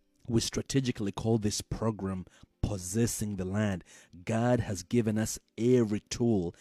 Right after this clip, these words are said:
that we need to possess the land. God has given us everything that we need to be the heads and not the tails. God has given us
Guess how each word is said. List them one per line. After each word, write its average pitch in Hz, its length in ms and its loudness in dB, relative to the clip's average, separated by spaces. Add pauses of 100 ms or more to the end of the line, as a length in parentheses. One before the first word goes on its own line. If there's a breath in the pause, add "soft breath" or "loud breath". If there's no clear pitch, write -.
(160 loud breath)
that 104 300 -8
we 104 160 -4
need 107 560 2 (240 soft breath)
to 127 140 -2
possess 104 420 -8
the 104 120 -8
land. 98 300 -8
God 110 200 -6
has 101 140 -10
given 117 300 0
us 110 180 -2 (340 loud breath)
everything 117 500 2
that 107 220 -2
we 101 60 0
need 107 440 0
to 101 120 -6
be 92 240 -4
the 101 100 -6
heads 110 480 0 (320 loud breath)
and 98 260 0
not 107 300 4
the 98 180 -4
tails. 104 480 -2
God 123 200 0
has 113 160 0
given 117 260 0
us 117 180 0